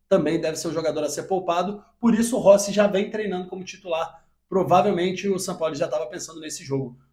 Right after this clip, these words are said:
do dia treze e ele já veio treinando como titular até mesmo antes da última partida. O Rossi já era o cara que tava aparecendo ali no time principal.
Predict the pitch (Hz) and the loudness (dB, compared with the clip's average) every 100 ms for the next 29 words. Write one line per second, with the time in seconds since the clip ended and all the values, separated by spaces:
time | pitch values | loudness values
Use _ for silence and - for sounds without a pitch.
0 | _ 113 127 117 147 147 170 190 226 208 | _ -8 -4 2 0 2 -2 -2 -2 0
1 | 185 180 180 175 175 175 180 156 156 160 | 0 0 -2 0 -2 -2 -6 -6 -10 -10
2 | 156 - 156 147 151 - _ _ - 160 | -12 -12 -4 -4 -4 -10 _ _ -6 -4
3 | 143 214 202 202 208 180 180 185 165 180 | 2 2 2 0 0 0 0 -2 -2 -4
4 | 170 160 135 143 147 160 - 139 - 139 | -4 -4 -6 -8 -8 -8 0 0 0 -2
5 | 147 156 135 135 135 - - - _ - | -2 0 2 0 -2 -6 -18 -20 _ -6
6 | 127 123 117 139 139 135 135 139 139 - | -2 0 0 2 2 0 -2 -6 -6 -14
7 | _ 156 165 170 170 160 165 156 156 147 | _ -2 -2 0 -2 -2 -4 -4 -6 -8
8 | - 143 - 147 135 165 - 101 101 | -6 -8 -8 -8 -8 -8 -10 -10 -10